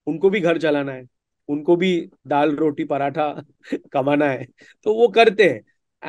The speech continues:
And, uh, honestly, I have stopped taking them seriously, and I think lot of people slowly, slowly, क्या है ना, pandemic में ना फरीदुन, when we were at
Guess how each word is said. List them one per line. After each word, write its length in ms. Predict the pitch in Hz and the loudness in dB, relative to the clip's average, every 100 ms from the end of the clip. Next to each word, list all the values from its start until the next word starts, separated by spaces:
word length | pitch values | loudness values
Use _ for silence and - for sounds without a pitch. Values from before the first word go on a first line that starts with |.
| 147 | -6
And, 220 | 156 147 | -6 -4
uh, 200 | 143 131 - _ - | -4 -4 -10 _ -2
honestly, 380 | 151 202 202 240 131 | 0 0 -2 -6 2
I 140 | 147 175 | 4 4
have 100 | - | 2
stopped 260 | 180 175 | -4 -2
taking 220 | 156 151 156 | -4 -4 -6
them 100 | 151 131 | -6 -6
seriously, 380 | 131 123 131 143 _ _ - | -6 -6 -10 -12 _ _ -6
and 80 | 151 | 0
I 80 | 165 | 0
think 260 | 170 208 175 | 0 2 6
lot 200 | 170 202 | 6 4
of 60 | |
people 380 | 185 180 196 190 | 0 -4 -4 -2
slowly, 320 | 165 170 190 185 | 0 2 2 0
slowly, 360 | 170 170 175 185 _ _ _ - - | -2 -2 -4 -10 _ _ _ -20 0
क्या 140 | 214 | 2
है 120 | 226 214 | 2 0
ना, 140 | 233 | -6
pandemic 580 | 190 156 135 156 180 196 | -2 -2 0 2 2 0
में 120 | 185 | -2
ना 80 | 196 | -2
फरीदुन, 420 | 180 151 165 180 | -2 -2 -2 -2
when 160 | 175 170 | -2 -2
we 120 | 160 | 0
were 180 | 180 | 0
at 40 | 185 | 0